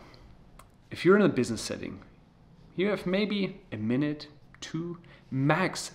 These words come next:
three minutes to tell your story. Not longer than that. If it's longer, you will lose your listener's attention,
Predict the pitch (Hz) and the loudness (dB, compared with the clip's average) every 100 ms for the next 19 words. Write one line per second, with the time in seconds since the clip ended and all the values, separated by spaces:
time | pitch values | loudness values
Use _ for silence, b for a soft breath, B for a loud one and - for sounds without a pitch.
0 | - - - 151 185 156 143 143 143 139 | -16 -18 0 2 4 6 6 6 4 0
1 | - - 117 120 113 110 - - - 95 | -8 -8 -6 -4 -4 -4 -4 -6 -8 -10
2 | 80 - - b b b b b b - | -14 -20 -20 b b b b b b -18
3 | 135 175 143 117 160 170 113 92 - 90 | -12 -8 -6 -4 -4 -4 -6 -8 -12 -16
4 | - - 190 190 - 113 117 147 123 - | -18 -8 -8 -6 -4 -2 2 2 2 -2
5 | 98 110 135 139 120 131 143 135 117 104 | -6 -4 2 2 2 0 2 0 0 -4
6 | 107 - 104 - - - 107 98 | -6 -8 -10 -10 -14 -12 -10 -10